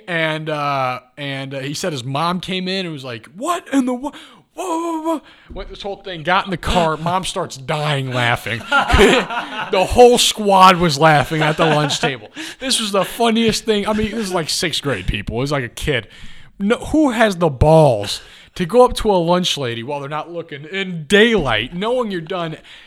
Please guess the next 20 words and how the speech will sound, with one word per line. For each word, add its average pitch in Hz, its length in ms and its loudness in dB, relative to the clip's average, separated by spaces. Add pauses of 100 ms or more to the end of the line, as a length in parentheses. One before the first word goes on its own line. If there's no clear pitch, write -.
(120)
and 202 160 -6
to 180 60 -6
get 240 240 -8
a 147 220 -2 (180)
whole 262 420 -2
wind 220 300 0
up, 240 160 0
and 240 260 0
just 311 200 2
'cause 277 180 0
you 233 80 -2
didn't 247 200 0
wanna 226 140 2
tell 208 260 0
an - 100 0
ugly 233 260 2
girl 185 220 2
you 180 160 0
loved 220 260 0
her? 117 160 -8